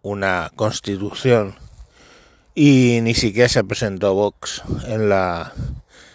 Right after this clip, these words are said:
ofrenda o en el levantamiento de bandera que hicieron, entre otras cosas porque efectivamente es una hipocresía enorme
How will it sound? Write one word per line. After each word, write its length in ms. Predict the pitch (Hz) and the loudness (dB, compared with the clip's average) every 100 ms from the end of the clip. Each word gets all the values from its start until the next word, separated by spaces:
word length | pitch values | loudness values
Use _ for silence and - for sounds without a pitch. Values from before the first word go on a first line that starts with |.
| _ _ _ _ _ - | _ _ _ _ _ -12
ofrenda 960 | - 131 - 120 120 113 101 95 87 85 | -4 -2 2 4 4 4 0 0 0 -4
o 120 | 85 | -8
en 120 | 85 85 | -10 -10
el 200 | 78 78 | -10 -8
levantamiento 800 | 87 92 95 98 110 117 104 98 | -8 -6 -2 0 2 2 4 4
de 80 | |
bandera 600 | 92 87 92 107 120 107 | 2 0 0 4 6 6
que 60 | 95 | 2
hicieron, 520 | - 135 117 107 120 - - - - - _ - - _ | -6 -2 -2 -2 -6 -8 -8 -10 -12 -18 _ -20 -20 _
entre 260 | 113 101 107 | -10 0 2
otras 240 | 107 104 | 4 2
cosas 340 | - 113 110 113 | 2 2 2 2
porque 380 | - 107 87 - | 2 0 0 -6
efectivamente 760 | - - 120 104 104 101 107 | -6 -4 0 2 2 2 0
es 140 | - | 0
una 180 | 120 107 | -2 -4
hipocresía 920 | 95 - 104 - 113 107 - 131 120 113 | -4 0 -2 -2 -6 -6 -4 0 2 2
enorme 560 | 120 117 113 120 123 | 2 0 -2 -6 -10